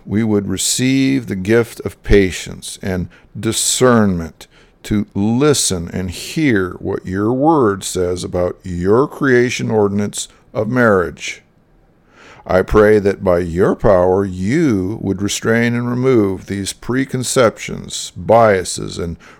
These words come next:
rebellion which prevent us from greater fellowship with you. Quicken our spirits now and speak to us in the name of your Son, Yeshua.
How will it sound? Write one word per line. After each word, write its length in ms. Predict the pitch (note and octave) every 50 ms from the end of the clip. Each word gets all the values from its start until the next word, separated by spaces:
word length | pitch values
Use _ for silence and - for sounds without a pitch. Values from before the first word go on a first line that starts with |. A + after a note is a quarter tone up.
| _ -
rebellion 800 | G#2 G2 A2 G#2+ G#2+ A2 B2 C3 C3+ B2+ B2 A2+ G#2 F#2 F2+ F#2
which 300 | F#2+ F#2+ - - - - - - - _ -
prevent 400 | - C3 C3 E3 F#3 F3+ C3+ A2
us 120 | G2+ -
from 240 | - - G#2 G2+ G2+
greater 460 | G2 G#2 G#2+ A#2 C3 C3+ C3 C3+ C3
fellowship 640 | - - C#3 B2 A#2 A2 G#2 - - G#2+ G#2+ G#2+ -
with 120 | C3+ B2+ C3+
you. 500 | D3 D#3+ D#3+ C#3+ A#2 F#2+ - - - - _ _ _ _ _ _ _ _ _ _ _ _ _ _ _ _ _ _ _ _ _ _
Quicken 360 | - - C#3 - - - C3+
our 140 | B2+ B2+ B2
spirits 640 | - - - - B2+ A#2+ A2+ A2+ G#2+ - - G2
now 640 | G2 F#2+ F#2+ F#2+ F#2+ G2 G2 G2+ G2+ F#2+ F#2+ G2+ G2 - -
and 160 | - F#2 E2+
speak 560 | - - - - - - - C3+ C3 B2+ - _
to 260 | - - A#2+ G#2+ F#2+
us 260 | F2+ E2+ - - -
in 140 | - G2 F#2
the 80 | F#2+ F2+
name 260 | F#2 F#2+ G2 G2+ G2+
of 160 | G2+ F#2+ F#2
your 140 | G#2+ G2+ F#2+
Son, 640 | - - - - A#2 G#2+ G2 F2+ F2 E2 E2 E2+ - -
Yeshua. 800 | - E2+ F2+ E2+ - - - C3 B2 G#2+ F2+ E2+ D#2+ D#2 -